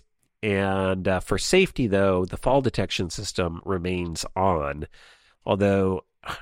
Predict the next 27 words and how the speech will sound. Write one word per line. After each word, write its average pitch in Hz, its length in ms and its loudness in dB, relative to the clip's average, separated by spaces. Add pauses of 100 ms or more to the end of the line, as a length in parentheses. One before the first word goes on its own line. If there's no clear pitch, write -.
(100)
when 110 200 -4
I 123 60 4
read 143 260 4
that, 123 200 6
I 110 60 6
thought, 107 280 2
"Well, 107 360 -2
it 117 100 -8
seems 180 200 0
like 180 140 0
the 92 60 -2
heart 135 320 2
rate 95 180 -6
stuff 95 320 -2
should 92 240 -2
remain 95 360 2
on, 87 320 0
too, 110 300 0
for 143 140 0
safety." 139 420 0
Like, 95 240 2 (220)
that 104 160 2
even 107 180 -2
feels - 600 -4
almost 101 520 -4
more 139 220 -4
critical. - 560 0